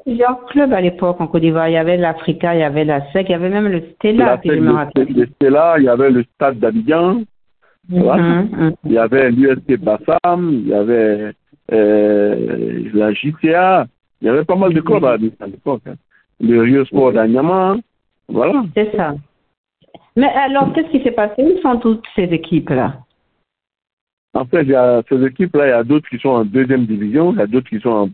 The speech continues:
Speaker 2: le Stella, comme ça, était descendu en deuxième la, la saison, la saison passée, mais qui, ils sont remontés. Cette année, ils sont en première division.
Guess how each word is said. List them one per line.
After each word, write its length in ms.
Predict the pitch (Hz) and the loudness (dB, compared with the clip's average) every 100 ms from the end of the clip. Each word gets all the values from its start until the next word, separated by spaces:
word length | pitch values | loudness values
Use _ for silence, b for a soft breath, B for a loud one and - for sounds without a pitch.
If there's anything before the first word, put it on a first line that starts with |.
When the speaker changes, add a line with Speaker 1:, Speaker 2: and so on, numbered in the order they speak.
| 120 | 0
Speaker 2:
le 140 | 113 | 0
Stella, 320 | - 135 143 147 | 0 0 0 0
comme 180 | 127 117 | -2 0
ça, 100 | 123 | 0
était 240 | 110 120 | 0 -2
descendu 420 | 113 110 120 117 | -2 0 -2 0
en 120 | 113 | 0
deuxième 420 | 104 110 107 110 101 | 0 -2 -2 -2 -2
la, 680 | 95 - _ _ _ - | -6 -10 _ _ _ -6
la 60 | 104 | -4
saison, 320 | - 110 113 | -2 -2 0
la 160 | 110 107 | -2 -2
saison 280 | 110 110 123 | 0 0 0
passée, 360 | 120 101 147 139 | -4 -2 0 0
mais 160 | 107 | -2
qui, 200 | 101 110 135 | -4 -8 -6
ils 120 | 113 | -2
sont 200 | 135 127 | 0 2
remontés. 520 | 113 120 120 127 101 - _ - | 2 0 0 0 0 -4 _ -6
Cette 160 | 139 131 | -4 0
année, 220 | 117 143 | 2 2
ils 80 | 139 | 2
sont 120 | 131 | 0
en 120 | 117 | -2
première 400 | 107 127 123 120 | 0 2 2 2
division. 460 | 104 98 104 127 | 0 -2 0 0